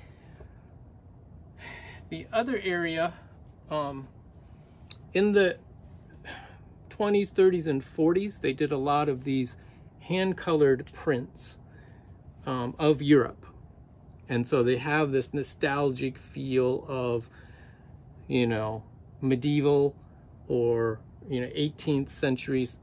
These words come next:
nineteenth century European cottages, buildings, uh, those types of, um, subject matter. And this one is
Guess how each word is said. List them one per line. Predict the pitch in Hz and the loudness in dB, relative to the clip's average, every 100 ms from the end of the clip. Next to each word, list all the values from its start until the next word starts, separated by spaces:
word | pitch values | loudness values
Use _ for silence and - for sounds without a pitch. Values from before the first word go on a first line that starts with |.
| - - | -16 -4
nineteenth | 147 151 - 151 139 | 0 0 -2 -4 -4
century | 139 143 131 - 135 127 123 - - - - - - | -4 -4 -4 -2 0 0 0 -6 -20 -20 -20 -18 2
European | 139 131 127 - 127 123 117 | 6 6 4 0 2 4 2
cottages, | - - 151 139 127 139 131 120 - - | -4 0 2 2 2 4 4 2 -6 -2
buildings, | 160 139 135 127 131 127 127 120 - - - - - - - - - 165 | 4 6 4 2 0 0 -4 -6 -12 -20 -20 -20 -20 -20 -20 -20 -20 -16
uh, | 127 - 175 | -16 -16 -4
those | 147 143 127 | 0 0 0
types | 135 120 - | -4 -4 -2
of, | 117 113 - - - - - - - - - - - - - | -4 -4 -10 -20 -20 -20 -20 -20 -20 -20 -20 -20 -20 -16 -14
um, | 120 127 - - - - - | -14 -14 -20 -20 -20 -20 -16
subject | - 160 131 - | 0 0 0 -8
matter. | - - - - - - - - - | -8 -12 -14 -16 -20 -20 -20 -14 -2
And | 139 | 2
this | 156 | 4
one | 175 156 147 - - | 4 2 0 -8 -16
is | - 131 - | -6 -6 -8